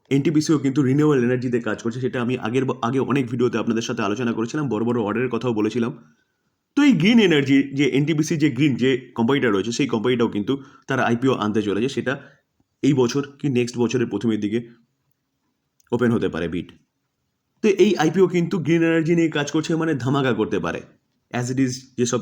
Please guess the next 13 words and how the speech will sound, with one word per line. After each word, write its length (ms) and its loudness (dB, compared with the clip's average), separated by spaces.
ইরেডা 280 2
এসছিল 420 -2
বা 360 -4
যেসব 220 0
আইপিওগুলো 420 2
আমরা 160 0
দেখেছিলাম, 440 0
হেভি 200 0
রিসেন্ট 280 0
এসছে 400 -12
পিএসইউ, 320 -2
কারণ 260 0
গভর্নমেন্ট 460 0